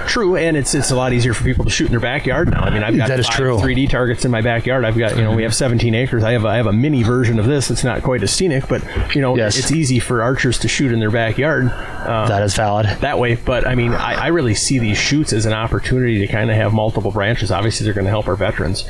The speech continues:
Speaker 1: But,
Speaker 2: Mm-hmm.
Speaker 1: um, H H A, on our for-profit side, we're a big sponsor for S three D A, which is Scholastic three D Archery.
Speaker 2: Okay.
Speaker 1: Amazing organization. It's basically nasp two point oh. So, I mean, I think you're familiar with National Archery in Schools.
Speaker 2: Yes.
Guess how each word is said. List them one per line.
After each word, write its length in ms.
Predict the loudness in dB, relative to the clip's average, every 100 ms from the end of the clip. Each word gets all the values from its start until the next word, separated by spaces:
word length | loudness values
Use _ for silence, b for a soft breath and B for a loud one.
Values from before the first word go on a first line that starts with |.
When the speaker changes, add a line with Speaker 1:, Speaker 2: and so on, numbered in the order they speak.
| B B -2
Speaker 1:
But, 180 | 0
Speaker 2:
Mm-hmm. 200 | 2 2
Speaker 1:
um, 340 | 0 0 0 0
H 220 | -2 -2
H 160 | -2 0
A, 240 | 0 0 -2
on 120 | -2
our 80 | 0
for-profit 560 | 0 0 0 -2 -2
side, 260 | -2 0 0
we're 140 | 0
a 40 | 0
big 200 | -2 -2
sponsor 420 | 0 -2 0 -2
for 340 | -2 0 0
S 220 | 0 -2 -2
three 140 | 0
D 120 | 0
A, 100 | 0
which 160 | -2 -2
is 60 | -4
Scholastic 440 | -2 -2 -2 -2
three 160 | -2 0
D 60 | 2
Archery. 400 | 0 0 0 -2 -2
Speaker 2:
Okay. 320 | -2 0 0 -2 -4 -4 0
Speaker 1:
Amazing 460 | 0 2 0 0
organization. 680 | 0 0 0 0 -2 -2 -2
It's 120 | -2
basically 600 | 0 0 0 -2 0 2
nasp 760 | 2 2 0 0 0 0 0 -2
two 120 | 0
point 260 | 0 2 0
oh. 220 | 0 0
So, 160 | 0
I 40 | 0
mean, 120 | 2
I 60 | 0
think 160 | 0
you're 100 | -2
familiar 320 | -2 0 0 0
with 100 | 0
National 320 | -2 -2 -2
Archery 280 | -2 0 -2
in 60 |
Schools. 420 | -2 -2 0 0 0
Speaker 2:
Yes. 340 | 0 -2